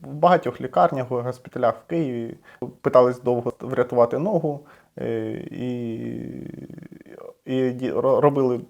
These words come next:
ампутацію і протезували мене вже в Суперхюменці, це в Винниках під Львовом. Так я бу-, буду, е, повертатися назад до, <clears throat> до себе в підрозділ.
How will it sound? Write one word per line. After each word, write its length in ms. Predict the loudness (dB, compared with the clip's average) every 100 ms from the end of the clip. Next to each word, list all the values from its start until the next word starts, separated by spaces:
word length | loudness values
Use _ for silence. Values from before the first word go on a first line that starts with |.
| _ -4
ампутацію 1000 | -2 2 4 4 2 -6 -4 -6 -6 -8
і 40 |
протезували 640 | -8 -8 -6 -2 6 6 6
мене 360 | 0 -4 -4 -4
вже 300 | -6 -6 -8
в 140 | -8 -10
Суперхюменці, 720 | -6 -4 -6 -6 -10 -10 -14
це 160 | -12 -8
в 40 |
Винниках 360 | -8 -8 -8 -10
під 200 | -10 -10
Львовом. 400 | -6 -6 -8 -14 _ _
Так 240 | 2 2
я 80 | 2
бу-, 440 | 0 -2 0 0 0
буду, 420 | -2 -2 -2 -6 -12 _ _ _ _ _ _ _ -12 -4
е, 360 | -2 0 -2 -6 0
повертатися 1080 | 2 2 6 8 8 2 -6 -4 -4 -6 -14 _ _ 6
назад 420 | 6 8 4 2
до, 140 | -4 -2 -2 -2
<clears throat> 240 | -4 _ -8
до 160 | -6
себе 360 | 0 0 0 -6
в 180 | -8 -16 _ _ _ _ _
підрозділ. 540 | 0 2 2 -4 -10